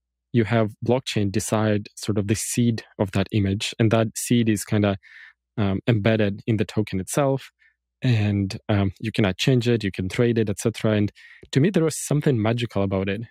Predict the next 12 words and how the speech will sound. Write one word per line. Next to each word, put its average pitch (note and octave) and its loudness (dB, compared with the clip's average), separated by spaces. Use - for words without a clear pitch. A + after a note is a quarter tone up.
It's A2+ -2
like G2 2
also A#2+ 0
having A#2 0
a G2+ 0
limit A#2+ 2
on G2+ -4
capacity, A#2 -2
like, G2+ -2
many G2+ 0
people G2 -2
have G2 -2